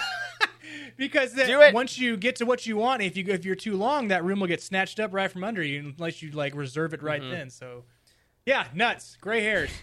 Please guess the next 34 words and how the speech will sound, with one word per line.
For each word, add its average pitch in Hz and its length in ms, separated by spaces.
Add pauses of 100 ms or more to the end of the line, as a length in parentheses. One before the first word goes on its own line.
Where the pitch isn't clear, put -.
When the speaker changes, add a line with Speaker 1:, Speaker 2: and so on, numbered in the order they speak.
(180)
Speaker 2:
Well, 190 100
I'm 208 120
glad 233 300
you 240 120
got 196 340
it. 190 260
Uh, 165 320
I 196 60
wanna 247 140
give 233 160
a 208 60
special 202 360
on-air 196 360
shout-out 180 500
to 185 100
our 165 100
very 175 340
own 160 240
Freddie 180 500
on 170 80
the 156 80
team, 185 560
um, 156 500 (540)
who 185 240
I 180 160
was 190 140
lucky 180 240
enough 175 220 (140)
to 160 320 (100)
corner, 277 560
like, 208 180
a 185 60
year 185 320
ago 135 460